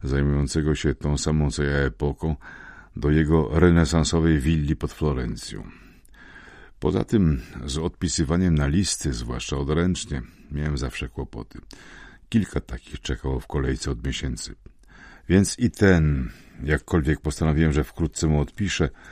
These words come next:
odłożyłem do niedzieli, potem znów do następnej. I tak mi schodziło. W końcu wstyd, a może i wyrzuty sumienia, zaczęły mi doskwierać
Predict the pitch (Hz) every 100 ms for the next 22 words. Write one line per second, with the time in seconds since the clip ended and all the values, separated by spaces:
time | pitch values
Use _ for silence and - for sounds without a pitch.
0 | - - - - 101 92 92 80 85 78
1 | 73 73 73 62 87 82 76 65 - -
2 | 78 73 71 65 58 65 60 65 58 -
3 | 60 - - 90 - - - 92 - -
4 | 71 - 71 - 64 57 55 53 - -
5 | - - - - - - - 92 - 78
6 | - - - - 92 87 - 57 55 55
7 | 57 58 58 62 67 69 78 - 82 85
8 | 90 71 - - - - - - - 64
9 | 67 73 73 78 76 73 - 92 101 98